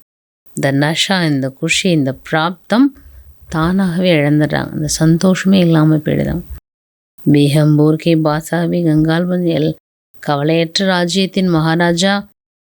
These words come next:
அப்படின்றது கூட மறந்து அவங்க என்ன ஆயிட்டாங்களாம், "ஒண்ணுமே இல்ல, என்கிட்ட, என்கிட்ட எதுவும் இல்ல"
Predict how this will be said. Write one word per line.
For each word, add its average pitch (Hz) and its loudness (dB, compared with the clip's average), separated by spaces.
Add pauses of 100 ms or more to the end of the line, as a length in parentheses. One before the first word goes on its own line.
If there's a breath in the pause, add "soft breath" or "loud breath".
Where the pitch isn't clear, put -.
(160)
அப்படின்றது 160 0
கூட 160 0
மறந்து 170 -2 (380 loud breath)
அவங்க 156 4
என்ன - -
ஆயிட்டாங்களாம், 139 -2 (840)
"ஒண்ணுமே 170 4
இல்ல, 170 -2 (880)
என்கிட்ட, 151 -2
என்கிட்ட 147 0
எதுவும் 151 4
இல்ல" 165 2